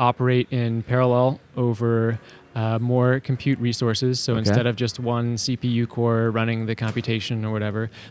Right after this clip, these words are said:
Speaker 1: maybe you can use all the C P U cores in the machine, sixteen of them, um, running in, in parallel in a, in a smart way that gets you sixteen times faster,
Speaker 2: Yes.
Speaker 1: you know, to the answer. Um, and so,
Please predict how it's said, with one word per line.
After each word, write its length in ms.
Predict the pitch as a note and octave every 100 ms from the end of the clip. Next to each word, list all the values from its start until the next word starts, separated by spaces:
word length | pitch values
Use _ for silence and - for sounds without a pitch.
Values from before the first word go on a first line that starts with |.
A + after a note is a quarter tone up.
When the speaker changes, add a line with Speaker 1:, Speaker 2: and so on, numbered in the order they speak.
| -
Speaker 1:
maybe 240 | A2+ A2
you 180 | A2 A2
can 140 | A#2+
use 220 | A2+ A#2 A#2
all 160 | A#2
the 60 | A2+
C 120 | A#2+
P 120 | G#2+
U 100 | A2
cores 280 | - A2+ G#2
in 60 | G#2+
the 80 |
machine, 420 | G#2 F#2+ A2+ G#2+ G#2+
sixteen 360 | B2 - D3+
of 140 | C3+ A2
them, 260 | A2 A2 G2+ - - -
um, 320 | A#2 A2 A2
running 320 | A#2 A#2+ A#2+ A#2
in, 160 | A#2
in 140 | B2 A#2+
parallel 500 | B2 B2 A#2+ A#2 A#2
in 140 | A#2
a, 60 | A#2
in 80 | A#2
a 80 | A2+
smart 300 | - C3+ C3
way 240 | B2 A#2+
that 180 | A#2 A#2
gets 240 | B2+ -
you 320 | B2 A#2 A#2 A2 - -
sixteen 560 | - - - - B2 A#2
times 300 | A2 A2 G#2+
faster, 600 | A#2+ G#2+ - A2+ G#2+ G#2+
Speaker 2:
Yes. 340 | B2 A#2 - B2+
Speaker 1:
you 120 | A2+
know, 120 | G#2+
to 140 | - B2+
the 160 | A#2+
answer. 520 | A#2+ A#2+ - G#2+ G#2 - - - -
Um, 320 | A2+ G#2+ A2+ A#2
and 260 | A#2+ A#2 A2+
so, 320 | B2+ A#2+ B2